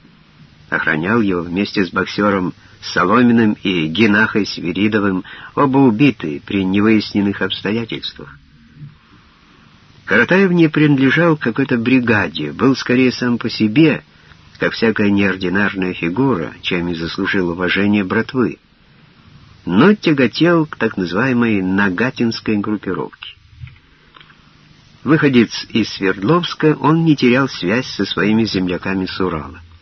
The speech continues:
Последнее обстоятельство, по мнению многих, и стало причиной его гибели. Впервые о некоем зловещем списке оперативники заговорили в начале девяностых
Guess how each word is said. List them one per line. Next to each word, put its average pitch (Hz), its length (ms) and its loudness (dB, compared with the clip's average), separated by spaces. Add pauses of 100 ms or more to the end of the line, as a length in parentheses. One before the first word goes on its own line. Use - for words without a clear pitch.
(840)
Последнее 101 480 -2
обстоятельство, 135 680 -2
по 120 120 -4
мнению 85 400 -4
многих, 101 520 -4 (580)
и 123 120 4
стало 113 440 -2
причиной 104 560 0
его 90 260 -4
гибели. 85 460 -6 (3250)
Впервые 160 720 4
о 123 160 0
некоем 139 580 2
зловещем 110 640 2
списке 127 640 0
оперативники 110 800 0
заговорили 95 640 2
в 127 80 2
начале 117 420 0
девяностых 104 640 -2